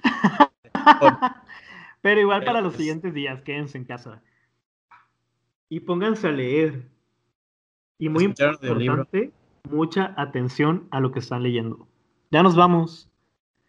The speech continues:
Speaker 1: En el siguiente episodio les vamos a dar el calendario de las lecturas del dos mil veintiuno,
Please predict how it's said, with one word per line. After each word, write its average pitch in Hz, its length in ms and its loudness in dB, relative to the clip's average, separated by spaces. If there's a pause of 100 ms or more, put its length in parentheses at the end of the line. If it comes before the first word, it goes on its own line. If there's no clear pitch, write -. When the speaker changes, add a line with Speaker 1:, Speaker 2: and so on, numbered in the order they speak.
(760)
Speaker 1:
En 185 160 4
el 190 80 4
siguiente 185 340 4
episodio 190 340 0
les 196 80 2
vamos 175 260 0
a 160 180 2
dar 151 180 -2
el 165 120 -4
calendario 151 640 2
de 160 320 4
las 156 200 2
lecturas 147 540 0
del 151 220 2
dos 131 220 -4
mil 123 200 -2
veintiuno, 175 640 4